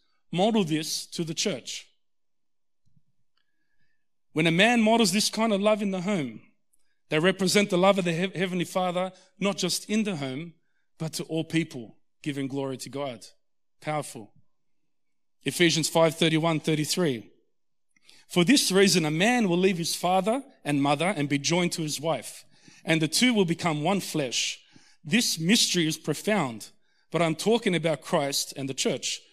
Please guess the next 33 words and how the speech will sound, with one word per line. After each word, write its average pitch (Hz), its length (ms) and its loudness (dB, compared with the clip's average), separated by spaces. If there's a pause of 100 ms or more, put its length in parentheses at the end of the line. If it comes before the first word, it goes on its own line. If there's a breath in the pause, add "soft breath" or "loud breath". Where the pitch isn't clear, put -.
(280 soft breath)
To 175 100 -4
sum 175 260 2
up, 202 300 0
each 180 220 0
one 175 160 0
of 147 120 -2
you 170 120 -2
is 160 120 -2
to 143 120 -2
love 151 160 2
his 139 160 -2
wife 151 260 0
as 135 140 -6
himself, 143 560 -6 (320 soft breath)
and 151 160 0
the 143 40 2
wife 147 300 2
is 135 120 0
to - 120 -4
respect 143 460 -6
her 139 140 -4
husband. 151 500 -4 (640 soft breath)
The 170 100 4
husband 233 380 4
and 220 100 4
the 196 60 2
wife 202 340 4
are 180 60 -4
no 208 180 0
longer 196 260 -2
two, 208 380 -2
but 160 340 -6
one." 143 320 -6